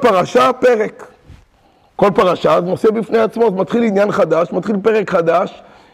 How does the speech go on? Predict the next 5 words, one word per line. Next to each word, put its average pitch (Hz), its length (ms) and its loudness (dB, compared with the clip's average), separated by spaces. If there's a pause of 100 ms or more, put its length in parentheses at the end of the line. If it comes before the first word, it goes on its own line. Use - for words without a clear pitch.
יש 185 200 2
גם 226 140 2 (300)
רווח, 190 560 0 (100)
הבדל, 165 480 2 (500)
הפסק - 540 -2